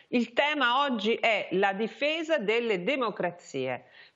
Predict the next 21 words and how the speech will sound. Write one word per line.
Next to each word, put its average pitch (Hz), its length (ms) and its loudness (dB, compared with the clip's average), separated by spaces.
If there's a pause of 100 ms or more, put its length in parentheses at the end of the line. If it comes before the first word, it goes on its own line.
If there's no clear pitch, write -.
perché 190 440 0
le 175 120 0
democrazie 202 680 0
che 214 140 2
non 262 320 0
decidono 214 560 0
e 160 40 -2
non 202 260 0
governano, 214 800 0 (680)
ehm, 143 440 -2
come 170 200 -2
dire, - 340 -2 (100)
mm, 131 440 -6
s-, - 360 -14
si - 220 0
perdono 240 480 2
di 247 100 0
mano 240 440 0
e 196 140 2
diventano 175 540 -2
dittature, 254 920 0